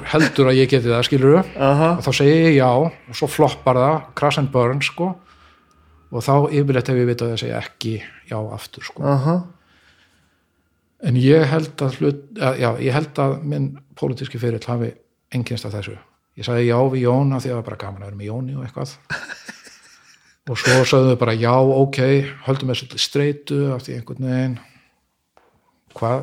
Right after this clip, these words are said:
Speaker 1: hvað er það versta sem við geti gerst?
Speaker 2: Aha.
Speaker 1: Og svo erum við allt í einu bara komnir inn og þá bara, já, ok, þetta er bara, og svo, heyrðu, nú ætlum við að stofna nýjan flokk og hérna bjóða fram til Alþingis.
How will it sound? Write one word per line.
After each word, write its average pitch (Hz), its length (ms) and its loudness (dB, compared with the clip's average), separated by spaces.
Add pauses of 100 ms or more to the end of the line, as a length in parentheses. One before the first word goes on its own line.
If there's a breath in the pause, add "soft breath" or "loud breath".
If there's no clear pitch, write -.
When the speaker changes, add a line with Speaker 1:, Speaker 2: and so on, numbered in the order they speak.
(160)
Speaker 1:
hvað 127 100 -2
er 123 80 0
það 120 80 0
versta 127 240 -2
sem 135 80 0
við 131 80 -6
geti 131 160 -4
gerst? - 300 -8 (180)
Speaker 2:
Aha. 123 220 4 (920 soft breath)
Speaker 1:
Og 165 120 -10
svo 143 100 4
erum 143 160 6
við 135 60 6
allt 135 140 -2
í 131 40 0
einu 123 80 -2
bara 120 160 -6
komnir 127 320 -2
inn 127 140 -2 (100)
og 113 80 -6
þá 127 140 -4
bara, 120 160 -8
já, 143 100 0
ok, 170 240 2 (1040 soft breath)
þetta 123 100 -10
er - 80 -16
bara, 139 160 0 (960 soft breath)
og - 80 -8
svo, 143 240 -2
heyrðu, 160 240 2
nú 165 140 4
ætlum 175 180 0
við 170 80 2
að 143 60 -4
stofna 165 240 0
nýjan 165 240 2
flokk 156 340 0
og 135 80 -2
hérna 143 160 -6
bjóða 151 220 0
fram 147 100 -4
til 143 80 -2
Alþingis. 123 400 -6